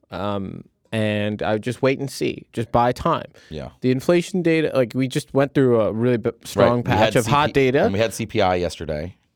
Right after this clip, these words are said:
Speaker 1: C P I, you know, was relatively in line.
Speaker 2: Unchanged, right? I
Speaker 1: Yeah,
Speaker 2: mean
Speaker 1: or, you know, it, it was o-, it was an okay number. Nobody was really focused on it. We had P P I today.
Speaker 2: Right.
Speaker 1: That was also came in, so re-,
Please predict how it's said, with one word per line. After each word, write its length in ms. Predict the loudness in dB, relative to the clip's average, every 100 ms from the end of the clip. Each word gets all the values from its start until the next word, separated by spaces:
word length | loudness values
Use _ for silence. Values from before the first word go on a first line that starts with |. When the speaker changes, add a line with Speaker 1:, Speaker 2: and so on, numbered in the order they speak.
| -4
Speaker 1:
C 140 | -2
P 140 | 2
I, 180 | 2 2 -2 -4
you 120 | -4
know, 160 | -4 -4
was 280 | -4 -6 -10
relatively 720 | -6 2 2 2 0 0 0 2
in 40 |
line. 120 | 2
Speaker 2:
Unchanged, 520 | 2 2 0 -4 -6
right? 220 | -4 -2 0
I 20 |
Speaker 1:
Yeah, 420 | 2 2 0 -2 -4
Speaker 2:
mean 80 |
Speaker 1:
or, 200 | -4 -4 -6 -14 -12
you 120 | -12
know, 80 | -12 _ _ -6
it, 180 | -4 0
it 60 |
was 140 | 0 2
o-, 140 | 2 2
it 80 | 2
was 140 | 0 0
an 100 | 2
okay 380 | 2 2 0 2
number. 280 | 0 0 0
Nobody 420 | 2 4 4 2
was 180 | 0 -2
really 220 | -2 -2
focused 440 | 0 -4 -4 -6
on 120 | -4 -2
it. 80 |
We 100 | 0 0
had 120 | 0
P 140 | -4
P 240 | -4 -2 0
I 140 | 0
today. 220 | 0 -2
Speaker 2:
Right. 80 | 0
Speaker 1:
That 100 | 0
was 120 | 0 0
also 320 | -2 0 -4
came 240 | -2 -4
in, 100 | -4
so 160 | -4 -4
re-, 200 | -2 -2